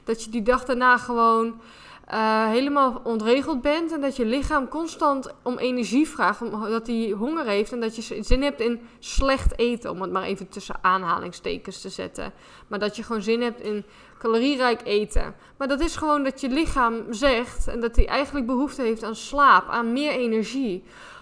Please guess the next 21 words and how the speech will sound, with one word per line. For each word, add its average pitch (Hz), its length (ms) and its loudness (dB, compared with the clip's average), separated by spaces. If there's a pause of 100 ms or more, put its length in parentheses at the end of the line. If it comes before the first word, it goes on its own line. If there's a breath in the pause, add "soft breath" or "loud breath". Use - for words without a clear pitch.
(200 loud breath)
Dus 247 400 0
voldoende 285 420 -4
slaap, 294 440 4
ontspanning 294 500 -2
en 277 120 -4
herstel 262 540 2
heeft 247 220 -2
ook 277 160 -2
echt 349 120 -8
een 339 120 -4
positief 320 520 -2
effect 226 400 -6
op 226 60 -10 (100)
afvallen. 196 680 2 (600 loud breath)
Eh, 254 320 2
ondanks 330 320 0
dat 285 140 -6
het 262 100 -2
niet 277 200 0
zo, 254 280 0
eh, 226 380 2